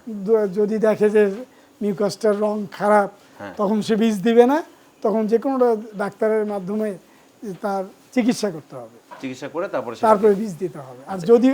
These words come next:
Speaker 1: ওই, উম, বীজটা যদি ঘোলা কিংবা অন্য রঙের হয়,
Speaker 2: হ্যাঁ।
Speaker 1: সুতরাং
Speaker 2: মিউকাসটা।
Speaker 1: মিউকাসটা,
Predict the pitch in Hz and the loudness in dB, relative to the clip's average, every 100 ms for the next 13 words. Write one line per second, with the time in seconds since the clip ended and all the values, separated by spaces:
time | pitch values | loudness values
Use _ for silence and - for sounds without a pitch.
0 | 269 240 247 226 - - _ _ _ _ | 6 6 6 0 -10 -20 _ _ _ _
1 | _ 247 208 202 214 240 - 262 247 247 | _ -6 -4 -2 0 -2 0 0 2 0
2 | 196 208 220 226 208 226 220 220 214 220 | 0 4 6 4 -4 -6 -2 -2 0 0
3 | 220 220 226 165 160 156 277 _ - 98 | 0 2 0 0 -6 -10 -12 _ -20 -20
4 | - _ - - - 151 254 247 262 - | -20 _ -20 -14 -6 -2 2 2 0 2
5 | 226 226 240 - - 226 | 2 8 8 6 0 0